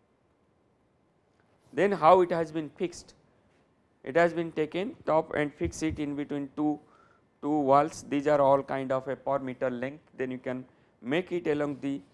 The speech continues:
width direction. How it has been fixed? If you look at here,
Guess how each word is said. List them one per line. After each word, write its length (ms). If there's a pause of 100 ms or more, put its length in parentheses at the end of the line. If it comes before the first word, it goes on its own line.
(220)
width 280
direction. 540 (2000)
How 220
it 100
has 200
been 180
fixed? 360
If 120
you 80
look 200
at 220
here, 320